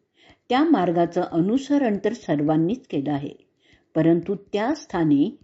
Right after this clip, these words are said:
कुणीही पोचू शकलेलं नाहीये. पण सद्गुरूंनी कबीरांना असा घाट मार्ग दाखवला की त्या घाट मार्गाने जाऊनही कबीर दुर्गम स्थानी पोचले आहेत.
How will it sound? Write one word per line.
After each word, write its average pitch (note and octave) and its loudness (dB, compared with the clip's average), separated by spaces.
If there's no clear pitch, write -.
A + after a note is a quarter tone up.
कुणीही G3 0
पोचू F#3 -2
शकलेलं D3+ 0
नाहीये. - -4
पण E3 2
सद्गुरूंनी D#3 0
कबीरांना B3+ 4
असा C4+ -6
घाट F#3+ -6
मार्ग E3+ 0
दाखवला F3 -2
की C#4 6
त्या F#3+ -2
घाट D#3 -4
मार्गाने D#3+ 2
जाऊनही E3+ 2
कबीर G3 -2
दुर्गम E3+ 0
स्थानी E3 -4
पोचले D3+ -8
आहेत. - -12